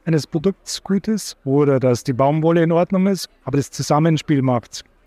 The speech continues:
Also dass ich eben dann auch die sozialen Standards erfülle und so weiter. Also wenn ich wirklich nachhaltige Bekleidung kaufen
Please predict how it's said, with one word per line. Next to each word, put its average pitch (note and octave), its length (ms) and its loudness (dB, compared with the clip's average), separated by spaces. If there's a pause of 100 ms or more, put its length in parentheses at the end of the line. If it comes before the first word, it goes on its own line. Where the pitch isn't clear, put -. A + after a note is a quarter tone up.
(140)
Also C#3 240 0
dass C#3 220 0
ich C3+ 140 -2
eben C#3 380 0
dann C#3 180 0
auch C3+ 200 -2
die - 80 -10
sozialen C#3+ 500 0
Standards E3+ 540 0
erfülle E3 400 0
und D#3 80 -4
so D3 80 -4
weiter. D3+ 260 0
Also C3+ 200 0
wenn D3 120 2
ich C3 140 -2
wirklich D3+ 260 -2
nachhaltige C3+ 540 -2
Bekleidung C3+ 400 2
kaufen C#3 500 0